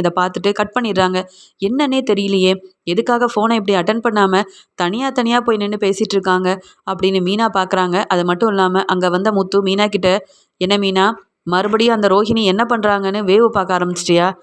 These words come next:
இது உனக்கு தேவையா?" அப்படின்னு கேட்க, "இல்லைங்க, எனக்கு மறுபடியும் மறுபடியும் ரோஹிணி மேல ரொம்ப சந்தேகமாவே இருக்கு. ஏன்னா ஒரு ஃபோன் வந்தா கூட,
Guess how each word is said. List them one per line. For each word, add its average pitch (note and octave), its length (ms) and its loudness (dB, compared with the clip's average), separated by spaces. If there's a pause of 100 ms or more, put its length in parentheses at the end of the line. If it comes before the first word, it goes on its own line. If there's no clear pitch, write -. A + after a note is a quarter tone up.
(160)
இது A3 220 -2
உனக்கு G#3+ 320 0
தேவையா?" G3 420 4
அப்படின்னு F3+ 360 0
கேட்க, F3+ 260 0 (420)
"இல்லைங்க, A#3+ 360 0 (500)
எனக்கு G3 280 0
மறுபடியும் A#3+ 500 2
மறுபடியும் G#3+ 380 0
ரோஹிணி A#3+ 260 0
மேல A3 300 2
ரொம்ப A#3+ 200 0
சந்தேகமாவே G#3+ 640 2
இருக்கு. F#3 220 -2 (160)
ஏன்னா F#3+ 300 2 (460)
ஒரு F#3 240 0
ஃபோன் D4+ 320 4
வந்தா A3+ 200 0
கூட, G#3+ 220 2